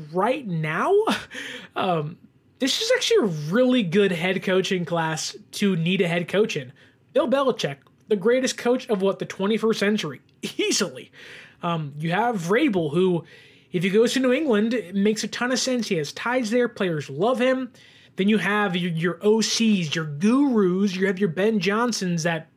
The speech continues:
make a ton of sense, where he was, would be easily the one A for me. Then you have your Jim Harbaughs, who Jim could easily jump Belichick and Vrabel as the, one of the most wanted guys as a head coach.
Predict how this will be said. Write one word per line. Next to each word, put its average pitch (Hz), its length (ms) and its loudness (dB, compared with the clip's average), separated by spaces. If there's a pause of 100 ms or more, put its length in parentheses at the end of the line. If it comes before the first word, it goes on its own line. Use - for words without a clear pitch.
make 180 180 -8
a 165 60 -8
ton 208 300 -4
of 202 100 0
sense, 175 400 -4 (380)
where 180 100 -6
he 185 160 0
was, 170 220 -2 (240)
would 175 160 0
be 190 300 -4
easily 226 420 4
the 170 100 2
one 185 300 2
A 196 140 2
for 160 160 -4
me. 190 380 0 (480)
Then 269 120 -2
you 359 120 2
have 349 160 -2
your 320 100 0
Jim 277 180 -2
Harbaughs, 220 680 0
who 208 280 4 (840)
Jim 285 480 0
could 269 180 0
easily 285 380 2
jump 190 520 0
Belichick 226 580 0
and 190 160 -2
Vrabel 208 420 2
as 185 140 -2
the, 175 100 0
one 180 200 0
of 214 60 0
the 214 80 2
most 202 260 0
wanted 175 680 -2
guys 170 600 0 (580)
as 233 240 0
a 226 60 2
head 202 260 0
coach. 302 520 0